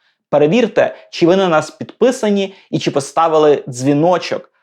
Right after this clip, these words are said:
А перш ніж почати, пропоную вам перевірити свої знання. Яких українських барокових митців ви знаєте? А світових? Пишіть у коментарі. Коли ми говоримо про періодизацію історії європейської культури,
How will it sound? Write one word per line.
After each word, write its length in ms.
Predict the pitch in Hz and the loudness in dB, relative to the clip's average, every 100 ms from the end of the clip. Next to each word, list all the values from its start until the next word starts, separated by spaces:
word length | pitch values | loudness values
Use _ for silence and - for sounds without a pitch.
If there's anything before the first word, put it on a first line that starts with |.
| _ | _
А 100 | - | -8
перш 300 | 135 202 214 | -2 0 0
ніж 140 | 208 185 | -2 -4
почати, 580 | - 170 - 190 269 190 | -2 -4 0 -2 0 -2
пропоную 520 | - 147 170 190 196 | 0 0 0 2 2
вам 220 | 190 185 | 2 0
перевірити 520 | 156 147 143 147 160 | 0 2 4 2 0
свої 280 | 160 151 165 | -4 0 2
знання. 640 | 143 175 208 214 143 - _ _ - | 2 -2 0 0 -2 -4 _ _ -4
Яких 340 | 147 262 262 - | -2 0 -4 -6
українських 800 | 156 165 156 165 202 180 - 139 | -4 2 2 4 2 0 -2 -2
барокових 580 | 131 147 143 170 147 143 | 0 0 0 0 0 -2
митців 520 | 143 139 - 214 - | -6 -6 -4 -4 -4
ви 140 | 143 143 | 0 0
знаєте? 640 | 123 175 196 135 - - - _ _ _ | 2 0 2 0 -4 -12 -14 _ _ _
А 80 | 139 | -6
світових? 840 | - 147 151 160 151 190 226 - _ _ _ _ _ - | -4 -2 0 2 4 2 0 -10 _ _ _ _ _ -4
Пишіть 520 | 139 - 139 - _ - | -4 0 -2 -4 _ -14
у 60 | |
коментарі. 600 | - 135 127 117 120 113 - _ _ _ _ _ _ _ _ - | -4 -2 -2 0 -2 -2 -12 _ _ _ _ _ _ _ _ -2
Коли 200 | 160 208 | 2 2
ми 100 | 185 | 2
говоримо 500 | 156 160 160 147 135 | 0 2 2 0 -2
про 280 | 156 147 | 0 0
періодизацію 920 | 135 151 147 147 143 139 147 139 143 135 | 2 2 4 4 2 2 0 -2 -4 -4
історії 580 | - - 151 143 135 131 | -6 -4 0 2 2 0
європейської 640 | 131 135 139 135 - 135 | 0 0 0 -2 -2 -6
культури, 640 | - 139 214 233 165 113 | -2 -2 0 2 2 0